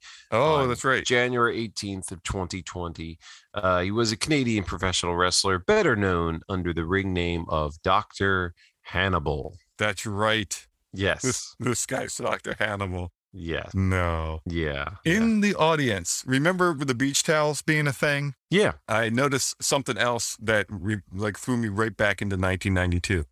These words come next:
Speaker 1: Giant, oversized T-shirts with a huge graphic, uh,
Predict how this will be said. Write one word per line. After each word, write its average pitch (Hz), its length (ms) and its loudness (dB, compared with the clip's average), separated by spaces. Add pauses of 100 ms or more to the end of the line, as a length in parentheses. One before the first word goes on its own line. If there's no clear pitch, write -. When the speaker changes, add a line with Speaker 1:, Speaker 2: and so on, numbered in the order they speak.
(100)
Speaker 1:
Giant, 120 800 0
oversized 123 960 0
T-shirts 98 720 0
with 110 260 -2
a 107 60 0
huge 123 880 0
graphic, 110 640 -2
uh, 98 140 2